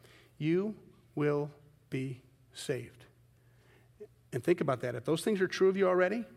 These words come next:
you are already in the, you're already in the state of having been saved. So stop trying so hard. Stop trying to show God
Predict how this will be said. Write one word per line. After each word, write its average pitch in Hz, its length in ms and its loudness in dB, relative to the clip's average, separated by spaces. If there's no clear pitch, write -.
you 151 200 4
are 135 180 0
already 165 680 6
in 156 140 2
the, 165 100 2
you're 151 240 2
already 208 440 4
in 196 80 6
the 190 80 6
state 151 340 2
of 143 140 -4
having 156 400 2
been 143 180 2
saved. 185 480 -2
So 170 100 -8
stop 185 180 2
trying 214 220 4
so 208 160 2
hard. 147 260 2
Stop - 160 -2
trying 226 140 6
to - 60 2
show 226 180 6
God 202 460 6